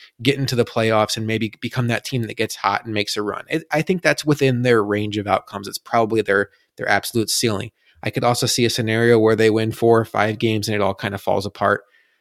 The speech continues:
The good news for them is they're in year one of a new coach and a new G M. And no matter what happens, I wouldn't expect anybody to be on the hot seat. So we will talk more about the Vikings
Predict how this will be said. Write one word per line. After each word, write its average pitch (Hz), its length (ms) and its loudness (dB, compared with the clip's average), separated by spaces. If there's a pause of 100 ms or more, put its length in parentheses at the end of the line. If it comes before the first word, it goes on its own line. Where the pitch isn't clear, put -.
(140)
The 131 80 0
good 147 160 4
news 147 180 4
for 131 120 -2
them 123 220 0
is 120 260 0 (260)
they're 120 160 2
in 113 100 -2
year 120 220 4
one 117 220 2
of 107 100 -2
a 107 60 0
new 104 140 0
coach 113 440 0 (260)
and 120 100 -2
a 117 80 0
new 117 160 0
G 110 300 2
M. 104 280 0 (360)
And 107 600 -2
no 113 160 -2
matter 110 260 2
what 110 180 2
happens, 104 400 -2
I 113 140 0
wouldn't 110 220 -2
expect 104 340 -6
anybody 107 280 0
to 104 100 0
be 101 280 -2
on 101 440 0
the 104 80 -2
hot - 320 -6
seat. - 400 -8 (260)
So 117 380 2
we 117 180 2
will 120 220 2
talk - 280 -2
more 120 140 2
about 113 200 0
the 110 100 -2
Vikings 107 520 -2